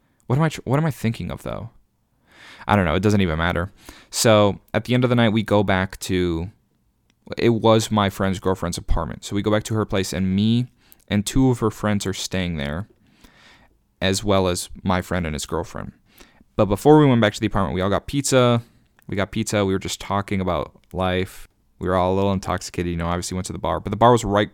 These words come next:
really close to where she lived, so we could walk everywhere. It was super awesome. We walked and got pizza. We walked back. We were talking, and we ended up sitting there probably talking for an hour, two hours or so. It was just really good conversation. And my friend had a disposable camera,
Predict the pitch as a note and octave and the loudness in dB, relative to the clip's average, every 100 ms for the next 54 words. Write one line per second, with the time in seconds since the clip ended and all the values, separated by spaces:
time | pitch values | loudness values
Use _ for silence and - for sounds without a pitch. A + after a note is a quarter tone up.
0 | - G#2+ A2+ A2+ G2+ - F#2 D2 D2+ - | -4 2 2 2 -4 -4 -6 -4 -6 -4
1 | G2+ G2 F#2 - - D2 F2+ F#2 - F2 | -4 -4 -8 -12 -16 -8 -4 -4 -6 -8
2 | D2+ A#1 - - A2 - - - - - | -8 -8 -8 -8 -6 -6 -8 -10 -14 -18
3 | - - - G2 F2 E2+ C#2 - C3 B2+ | -20 -10 -2 -2 -2 -4 -4 -2 -2 0
4 | A2+ G#2+ - - - F#2 F2 - G2+ G2 | 0 0 -8 -10 -2 -2 -2 -2 -2 -2
5 | F#2 F#2 F#2 F#2+ F#2 F2+ G#2+ A#2+ A2+ - | -4 -2 -4 -2 -2 0 2 2 0 -4
6 | - - A2 G2 F#2 F#2+ G2 F2 F2+ F2+ | -10 -4 -2 0 0 -2 -2 -2 -4 -6
7 | - E2 D2+ D3 - - F#2 F#2 F#2 F2 | -4 -4 -4 -8 -10 -4 -2 0 -2 -4
8 | G2+ F2+ D#2+ F2 F2+ - C2 E2 G2+ G#2 | -4 -4 -4 -6 -8 -8 -4 -4 -4 -4
9 | F#2+ F2 F2 - E2+ G2+ - - - - | -4 -4 -4 -8 -8 -6 -6 -6 -10 -8
10 | F#2 F2 F#2 - C3 C#3+ A#2 G#2+ G#2 - | -6 -4 -6 -2 0 2 0 0 -2 0
11 | G#2 G2 F2+ - B2 A2+ D#2+ | -4 -2 -6 0 2 2 -2